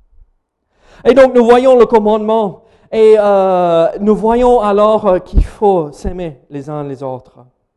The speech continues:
Mais regardez, on voit aussi dans, euh, le verset, euh, onze le genre d'amour qu'il faut avoir. C'est cet amour, euh,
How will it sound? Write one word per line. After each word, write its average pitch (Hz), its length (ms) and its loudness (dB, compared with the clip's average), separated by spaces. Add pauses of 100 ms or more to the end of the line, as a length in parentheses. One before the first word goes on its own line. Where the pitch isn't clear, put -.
(760)
Mais 254 460 -4 (100)
regardez, 277 680 -2 (360)
on 247 200 2
voit 269 440 2
aussi 285 460 -2
dans, 233 580 2
euh, 220 460 0
le 226 60 4
verset, 208 960 2 (200)
euh, 147 960 -2 (200)
onze 226 640 2
le 190 160 4
genre 214 500 0
d'amour 196 680 2 (360)
qu'il 180 180 -6
faut 175 280 -2
avoir. 143 640 -6 (1700)
C'est - 160 -18
cet 180 240 -12
amour, 156 420 -8
euh, 123 140 -16